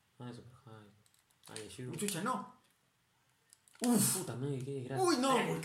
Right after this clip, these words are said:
Speaker 2: concha su madre.
Speaker 1: ¿Quién ha sido el maricón de, de Ronaldo, seguro?
Speaker 2: <laughs>
Speaker 1: Roba, gol de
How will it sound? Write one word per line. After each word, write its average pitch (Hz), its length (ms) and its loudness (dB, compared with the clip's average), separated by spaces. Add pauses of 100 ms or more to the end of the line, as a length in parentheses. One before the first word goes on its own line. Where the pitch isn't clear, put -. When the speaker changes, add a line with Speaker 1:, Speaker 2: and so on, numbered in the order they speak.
Speaker 2:
concha - 280 0
su 180 120 -2
madre. 139 480 -2 (1800)
Speaker 1:
¿Quién 151 140 -2
ha - 20 0
sido 139 160 2
el 123 100 -4
maricón 113 360 -6
de, 135 60 -4 (380)
de 110 100 -14
Ronaldo, 107 360 -12
seguro? 101 200 -16 (840)
Speaker 2:
<laughs> 214 560 -4
Speaker 1:
Roba, 87 240 -10
gol 101 140 -12
de 98 80 -8